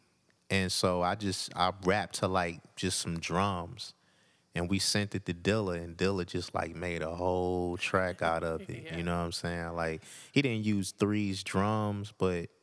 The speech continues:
Speaker 1: he used his own and just made, like, a whole beat. So I didn't hear, I didn't even hear the beat until the whole thing was done.
Speaker 2: How'd you do that?
Speaker 1: Uh, uh, we, well, I recorded it in a, a T three, uh, apartment at the time. He had, like, a little setup.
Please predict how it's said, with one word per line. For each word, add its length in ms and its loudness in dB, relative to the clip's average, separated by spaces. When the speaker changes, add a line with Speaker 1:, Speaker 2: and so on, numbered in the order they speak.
Speaker 1:
he 160 -2
used 220 2
his 160 -2
own 380 2
and 80 -4
just 160 -4
made, 180 2
like, 180 0
a 120 -2
whole 560 0
beat. 260 0
So 160 -2
I 160 4
didn't 220 -2
hear, 260 2
I 80 4
didn't 180 2
even 200 2
hear 140 2
the 100 -2
beat 260 2
until 260 -2
the 120 2
whole 640 0
thing 320 -2
was 180 -6
done. 460 -4
Speaker 2:
How'd 220 -6
you 80 -14
do 160 -12
that? 280 -6
Speaker 1:
Uh, 640 2
uh, 80 6
we, 280 0
well, 120 2
I 100 4
recorded 540 2
it 160 0
in 220 0
a, 640 0
a 40 -2
T 240 0
three, 400 -2
uh, 300 -2
apartment 580 0
at 120 -4
the 80 -6
time. 320 0
He 80 -2
had, 120 4
like, 200 0
a 40 2
little 200 0
setup. 640 2